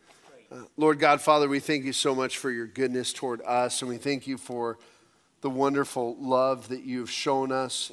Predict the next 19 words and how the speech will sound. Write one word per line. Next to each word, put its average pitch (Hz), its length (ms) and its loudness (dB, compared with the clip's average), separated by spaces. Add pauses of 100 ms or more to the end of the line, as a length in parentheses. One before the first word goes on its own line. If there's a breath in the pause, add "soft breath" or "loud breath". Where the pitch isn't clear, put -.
and 120 180 -8
the 113 80 -10
salvation, 127 1120 -4
the, 117 320 -8
the 120 100 -10
beautiful 127 520 -2
grace 123 440 -6
that 113 120 -8
you've 107 220 -12
given 131 260 -6
to 120 120 -2
us 113 220 -6
through 117 240 -6 (800 soft breath)
your 135 100 -2
Son, 123 360 0
our 123 120 0
Savior, 117 500 -4
Jesus 110 520 -10
Christ. 104 640 -10